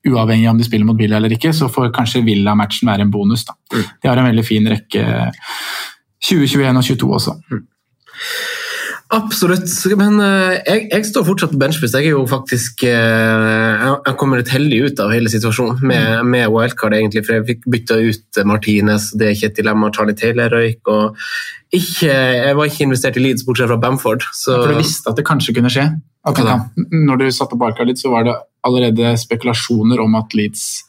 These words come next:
Speaker 1: Southampton kunne flyttes.
Speaker 2: Mm.
Speaker 1: Ja.
Speaker 2: Det var det. Så det var, det, det var ganske greit, og jeg hadde eventuelt satt det, kunne sette inn Leeds nå, men det er, så, så for meg så tror jeg kanskje fortsatt det er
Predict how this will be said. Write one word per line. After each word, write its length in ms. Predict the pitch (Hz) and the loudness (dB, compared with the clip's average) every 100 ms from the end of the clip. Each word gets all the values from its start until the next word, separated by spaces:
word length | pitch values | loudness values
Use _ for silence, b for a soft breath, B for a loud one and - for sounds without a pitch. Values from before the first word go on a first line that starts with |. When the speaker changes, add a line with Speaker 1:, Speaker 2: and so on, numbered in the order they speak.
| _ | _
Speaker 1:
Southampton 500 | - 110 113 107 120 | -4 -2 0 0 0
kunne 240 | 117 117 110 | 2 0 2
flyttes. 400 | 120 117 117 - - - | -2 -4 -6 -8 -6 0
Speaker 2:
Mm. 260 | 120 101 - | 0 -2 -4
Speaker 1:
Ja. 140 | 123 127 - | -4 -4 -2
Speaker 2:
Det 100 | 123 | 0
var 160 | 110 98 | 0 0
det. 120 | - | -2
Så 80 | 135 | 0
det 80 | 127 | 2
var, 720 | 123 120 113 107 104 101 104 | 2 2 2 2 0 0 0
det, 240 | 120 131 | 0 0
det 100 | 135 | 0
var 140 | 135 135 | 0 0
ganske 220 | 113 123 | 0 0
greit, 140 | 117 113 | 0 0
og 80 | |
jeg 100 | 117 | 0
hadde 180 | 117 110 104 110 | 2 2 2 0
eventuelt 420 | 117 123 120 - | 0 -2 -4 -10
satt 260 | - - 120 | -6 -4 -2
det, 160 | 104 - | -4 0
kunne 160 | 120 | 0
sette 240 | 110 107 - | 0 -2 0
inn 220 | 113 104 | 2 2
Leeds 240 | 101 98 | 2 0
nå, 140 | 131 120 | 0 0
men 60 | 127 | 2
det 80 | 147 | 2
er, 220 | 143 139 B B B B B - - | 0 -2 B B B B B -12 -6
så, 300 | - 185 202 | 0 2 2
så 140 | 202 185 | 0 2
for 80 | 190 | 4
meg 240 | 247 185 | 2 0
så 80 | 165 | 0
tror 140 | 196 | 0
jeg 60 | 165 | 0
kanskje 240 | 160 156 139 | 0 0 0
fortsatt 380 | 160 156 127 | -2 -2 0
det 60 | 131 | 0
er 360 | 131 131 120 | 2 2 2